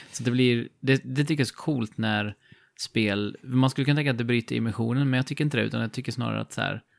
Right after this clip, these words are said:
man ser att, aha, här har de liksom byggt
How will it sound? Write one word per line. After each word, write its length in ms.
man 120
ser 320
att, 180
aha, 340
här 160
har 120
de 120
liksom 380
byggt 520